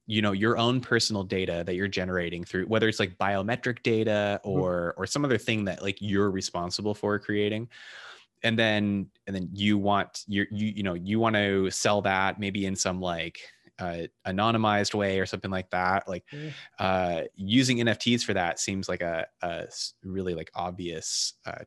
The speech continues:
Speaker 1: tool to solve the
Speaker 2: Mm.
Speaker 1: problem. So I'm definitely interested in, uh, that sort of future where people can derive income just from, you know, being alive. <laughs>
Speaker 2: Yeah, yeah. I mean, and that's, yeah, I mean, I, I remember I had an interesting conversation is that, um,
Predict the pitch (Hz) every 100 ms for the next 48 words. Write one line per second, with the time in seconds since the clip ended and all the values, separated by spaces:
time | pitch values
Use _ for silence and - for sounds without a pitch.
0 | - - 120 107 85 87 - 95 - 90
1 | 90 127 123 107 101 98 92 85 - 110
2 | 101 113 127 135 135 117 104 113 - 101
3 | 92 87 - 95 92 90 87 87 82 -
4 | 92 90 87 95 95 - 95 90 95 -
5 | 92 107 101 95 87 95 90 85 - 90
6 | 85 85 _ - - - - 95 92 92
7 | 90 92 95 85 87 90 - - 90 82
8 | 80 _ _ _ _ - 85 101 - 90
9 | 85 82 85 82 - - - - 160 127
10 | 175 226 196 254 165 151 156 151 147 165
11 | - _ - - _ _ 123 151 170 170
12 | 160 165 175 170 160 156 - 147 143 151
13 | 143 - 135 127 135 127 - 120 113 113
14 | 113 - 117 113 110 101